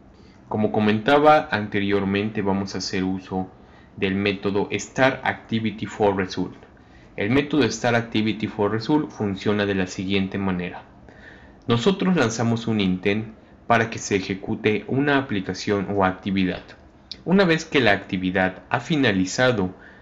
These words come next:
eh, con la tarea que tiene encomendada,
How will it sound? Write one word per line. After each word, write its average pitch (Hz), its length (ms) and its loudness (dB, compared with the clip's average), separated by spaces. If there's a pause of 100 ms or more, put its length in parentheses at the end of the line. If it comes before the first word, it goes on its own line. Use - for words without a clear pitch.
(120)
eh, 92 420 -2
con 107 240 4
la 98 160 0
tarea 127 400 4
que 95 100 -4
tiene 101 360 -2
encomendada, 127 840 2